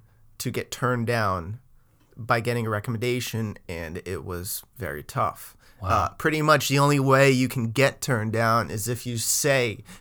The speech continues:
Speaker 1: to the doctor, uh, "I plan on purchasing this cannabis and reselling it."
Speaker 2: Right. It's a blatant, uh, a, a blatantly illegal act.
Speaker 1: Yeah, exactly.
Speaker 2: Right.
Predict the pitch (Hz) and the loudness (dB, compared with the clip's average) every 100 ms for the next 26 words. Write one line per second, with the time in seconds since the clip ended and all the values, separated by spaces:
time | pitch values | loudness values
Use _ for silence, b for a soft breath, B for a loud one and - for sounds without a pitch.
0 | - 151 139 117 123 135 131 - 104 95 | -4 0 0 2 8 8 8 2 -4 -4
1 | - b b 113 113 117 - 139 135 131 | -6 b b 2 4 2 0 -2 0 2
2 | 117 113 143 139 - - 120 110 - - | 0 0 0 -2 -2 -2 -2 -4 -6 -4
3 | 117 107 101 101 - 101 98 65 - 113 | -4 -2 -2 -4 -4 -4 -6 -8 -10 -8
4 | 110 110 - 110 110 101 87 - - 160 | -6 -4 -2 -2 -2 -4 -8 -12 -6 8
5 | 160 98 - B B B 147 - 143 160 | 8 8 4 B B B -4 -2 0 4
6 | 156 123 120 - 120 117 135 127 131 113 | 4 4 0 0 0 0 2 0 0 2
7 | 156 175 165 147 135 139 131 127 120 113 | 4 2 2 2 2 4 6 6 6 6
8 | 101 - - - - - 117 98 - - | 4 2 -8 -16 -20 -6 -2 -2 -4 -20
9 | - - _ _ - 131 131 139 117 101 | -20 -20 _ _ -8 -4 0 2 0 -2
10 | 98 110 90 82 | -6 0 0 0